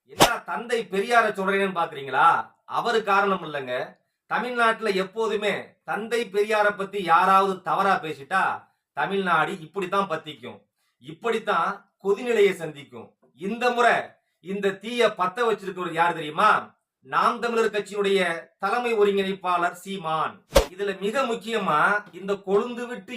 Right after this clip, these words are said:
எரியிற நெருப்புல ஒரு விஷயத்தை பொதுவெளியில உடைச்சிருக்காரு நாம் தமிழர் கட்சியினுடைய ஒருங்கிணைப்பாளர் சீமான். அது என்ன?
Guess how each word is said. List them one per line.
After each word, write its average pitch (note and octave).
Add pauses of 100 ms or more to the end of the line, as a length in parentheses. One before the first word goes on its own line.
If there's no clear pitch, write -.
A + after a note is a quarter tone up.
(140)
எரியிற A3 (100)
நெருப்புல F#3 (480)
ஒரு G3 (100)
விஷயத்தை G3+ (260)
பொதுவெளியில G3+ (160)
உடைச்சிருக்காரு F#3 (100)
நாம் F3
தமிழர் D#3+
கட்சியினுடைய C3+ (480)
ஒருங்கிணைப்பாளர் D#3
சீமான். B2 (240)
அது F#3 (120)
என்ன? C#3+